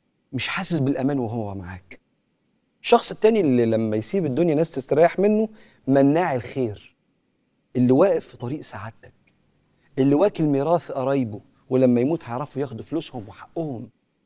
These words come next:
مناع الخير ده لما بيموت ناس بتستريح منه. الشخص التالت اللي لما بيموت ناس بتستريح منه، اللي بيرهق مشاعر الناس،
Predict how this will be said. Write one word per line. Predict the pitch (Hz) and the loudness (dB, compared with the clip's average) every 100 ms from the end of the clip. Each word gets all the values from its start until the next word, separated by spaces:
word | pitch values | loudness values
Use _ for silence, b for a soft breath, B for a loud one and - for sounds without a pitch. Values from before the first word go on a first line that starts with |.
| _ _ 135 | _ _ 2
مناع | 143 147 196 214 | 4 4 2 0
الخير | 170 - 214 208 | -4 0 -2 0
ده | 208 | 0
لما | 202 147 131 | 0 -2 -2
بيموت | 123 127 156 208 - | -2 -2 -2 -4 -4
ناس | 156 | -6
بتستريح | 131 117 - 123 123 113 110 | -6 -10 -8 -4 -4 -4 -10
منه. | 104 98 - _ _ _ _ _ | -12 -14 -18 _ _ _ _ _
الشخص | - 254 - | 0 0 2
التالت | 196 220 220 202 | 2 4 4 4
اللي | 156 135 | 4 6
لما | 131 127 | 6 6
بيموت | 127 147 208 139 | 4 2 0 0
ناس | 170 | 0
بتستريح | 160 135 - 151 170 - | 0 -6 -2 0 0 0
منه، | 180 208 196 | -2 0 -2
اللي | 147 135 | -2 -2
بيرهق | 143 170 143 - | 0 -2 -4 -6
مشاعر | 117 - 123 98 | -8 -6 -8 -8
الناس، | 101 98 107 107 - | -10 -12 -14 -18 -20